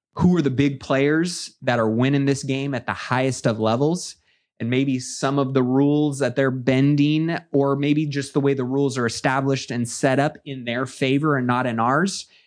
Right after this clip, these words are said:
And it really has created somewhat of this negotiating power for us to start asking questions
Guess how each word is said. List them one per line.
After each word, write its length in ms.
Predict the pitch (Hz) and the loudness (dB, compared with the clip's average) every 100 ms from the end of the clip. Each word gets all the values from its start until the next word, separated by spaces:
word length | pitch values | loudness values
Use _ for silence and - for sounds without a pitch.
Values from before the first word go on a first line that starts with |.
| _ | _
And 100 | 135 | 0
it 60 | 139 | 2
really 320 | 127 165 185 | 4 4 4
has 180 | 127 117 | 0 -2
created 640 | - - 147 139 135 127 | -6 -2 0 0 -2 -4
somewhat 800 | - - - 196 214 147 120 120 - | -10 -8 -4 -2 0 2 2 0 0
of 420 | 120 120 117 120 _ _ _ _ | 0 0 -4 -10 _ _ _ _
this 680 | 127 131 127 117 - - - - _ _ _ _ _ _ _ _ _ | 0 2 2 -4 -8 -10 -12 -18 _ _ _ _ _ _ _ _ _
negotiating 880 | 147 135 131 143 196 - 127 120 117 | 2 2 2 2 0 0 -2 -2 -4
power 440 | 110 127 120 117 113 | -2 0 2 2 0
for 360 | - 131 123 | -2 0 2
us 340 | 120 123 - - | 2 0 -4 -10
to 640 | - 156 135 131 127 120 | -2 2 4 4 2 -2
start 600 | 120 - - 139 175 180 | -6 -10 -4 0 0 -2
asking 720 | 127 143 - - 135 127 117 113 _ _ | -4 -4 -4 -4 -2 -2 -4 -8 _ _
questions 880 | - 165 147 - 107 98 98 - - | -2 0 0 -2 -2 -2 -4 -6 -12